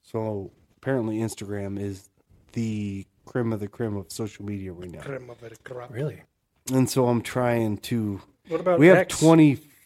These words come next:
Speaker 1: almost twenty-five hundred
Speaker 2: Are we on
Speaker 1: followers.
Speaker 2: X?
Speaker 1: Yeah, we're on X. So we have twenty-five hundred followers on Facebook.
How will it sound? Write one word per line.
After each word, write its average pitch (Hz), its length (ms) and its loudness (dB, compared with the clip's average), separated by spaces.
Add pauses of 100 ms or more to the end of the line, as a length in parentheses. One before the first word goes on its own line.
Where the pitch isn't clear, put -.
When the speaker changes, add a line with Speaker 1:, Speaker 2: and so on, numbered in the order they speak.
(140)
Speaker 1:
almost 131 380 0
twenty-five 117 600 -2
hundred 110 220 -6
Speaker 2:
Are - 40 -2
we 165 40 -2
on 165 140 -4
Speaker 1:
followers. 120 440 0
Speaker 2:
X? - 20 -20 (300)
Speaker 1:
Yeah, 120 180 2
we're 117 160 2
on 107 140 -2
X. - 300 -12 (340)
So - 180 2
we 165 100 8
have 156 240 2
twenty-five 151 760 4
hundred 139 680 0
followers 120 560 0
on 101 160 -4
Facebook. 117 480 -2